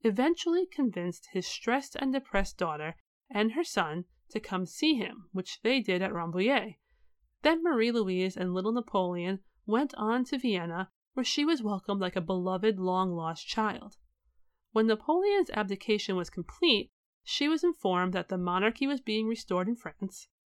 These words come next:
that she was being given a new title, the Duchess of Parma, and that Napoleon was being sent to live in exile on the island of Elba. At this point, she very much wanted to go and join him there because he was her husband and she still loved him.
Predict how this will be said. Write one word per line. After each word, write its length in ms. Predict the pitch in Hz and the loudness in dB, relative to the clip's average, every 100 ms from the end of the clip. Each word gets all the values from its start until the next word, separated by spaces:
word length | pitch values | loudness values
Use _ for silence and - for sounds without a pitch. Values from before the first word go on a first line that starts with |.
| _ _ _ | _ _ _
that 160 | - - | -8 -6
she 200 | - 220 | -2 0
was 160 | 254 | 0
being 280 | - 196 190 | 0 0 0
given 240 | 180 175 180 | 0 -2 -2
a 60 | |
new 120 | 170 | -4
title, 480 | 160 - 277 220 202 | -6 -4 0 2 0
the 120 | 214 | -2
Duchess 420 | 156 185 - 175 190 | -6 -6 -6 -10 -12
of 100 | - | -4
Parma, 460 | 226 254 180 196 - _ _ _ | 2 2 2 -6 -10 _ _ _
and 160 | - 208 | -2 0
that 140 | 226 | 2
Napoleon 500 | 220 226 269 269 330 | 0 2 2 4 4
was 120 | 339 - | 2 2
being 260 | 233 240 | 0 0
sent 320 | 220 190 185 | -2 -4 -4
to 100 | - | -4
live 220 | 180 196 220 | -4 -2 0
in 160 | 240 | 0
exile 460 | 185 170 180 170 175 | 0 0 -2 -2 -2
on 160 | 175 180 | -2 -2
the 100 | - | -2
island 340 | 165 156 156 | -4 -6 -10
of 120 | 175 | -6
Elba. 400 | - 226 185 175 - _ _ _ _ _ - | 0 2 0 -6 -18 _ _ _ _ _ -10
At 200 | 175 - | -10 0
this 180 | 359 - | 0 0
point, 400 | - 170 156 - _ _ _ | -4 -6 -6 -12 _ _ _
she 200 | - 277 | -2 0
very 360 | 226 233 294 | 2 2 4
much 320 | 302 190 190 185 | 4 2 0 -2
wanted 240 | 180 180 | -2 -2
to 60 | - | -4
go 160 | 175 | -4
and 100 | 170 | -4
join 280 | 160 247 302 | 0 2 2
him 160 | 233 165 | 2 0
there 300 | 160 175 - _ | -6 -10 -14 _
because 460 | 226 - 196 202 - | -6 -4 -4 -2 0
he 140 | 339 | 0
was 260 | 202 202 - | 0 -4 -2
her 120 | 240 | -2
husband 380 | 170 165 202 220 | -4 -4 -4 -4
and 200 | 165 160 | -6 -6
she 140 | 214 | -6
still 320 | - 185 175 | -6 -6 0
loved 280 | 247 302 - | 2 0 -2
him. 200 | 175 | -12